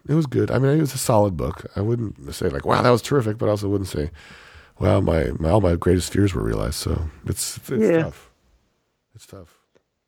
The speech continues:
Speaker 2: Will you remember it in the future, though? No.
Speaker 1: Yeah, but that's most comics, though. Most anything, really.
Speaker 2: I know.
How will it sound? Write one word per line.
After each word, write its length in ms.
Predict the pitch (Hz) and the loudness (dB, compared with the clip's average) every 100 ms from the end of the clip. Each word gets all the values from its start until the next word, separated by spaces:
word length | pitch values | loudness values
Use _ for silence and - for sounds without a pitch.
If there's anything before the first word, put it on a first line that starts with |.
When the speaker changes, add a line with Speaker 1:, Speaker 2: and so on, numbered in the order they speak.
| _ _ _ _ _ _ _ - 87 | _ _ _ _ _ _ _ -10 0
Speaker 2:
Will 100 | 139 | 2
you 140 | 131 | 4
remember 420 | 113 107 117 123 | 4 4 4 4
it 60 | 127 | 4
in 60 | 120 | 4
the 60 | |
future, 340 | 113 135 131 131 | 2 2 2 2
though? 260 | 131 127 - - - | 4 2 -2 -16 -10
No. 320 | 135 67 76 - - _ _ _ _ _ _ _ _ - | -8 -4 -6 -8 -14 _ _ _ _ _ _ _ _ -2
Speaker 1:
Yeah, 80 | 160 | 0
but 80 | 151 | 2
that's 180 | 131 - | 0 -4
most 200 | - - | -8 -10
comics, 320 | - - - | -14 -14 -20
though. 120 | - - | -20 -8
Most 200 | 135 123 | -6 -6
anything, 280 | - 64 62 | -8 -14 -18
really. 160 | 62 110 _ _ _ _ - | -20 -20 _ _ _ _ 2
Speaker 2:
I 120 | 359 | 4
know. 160 | 294 | 4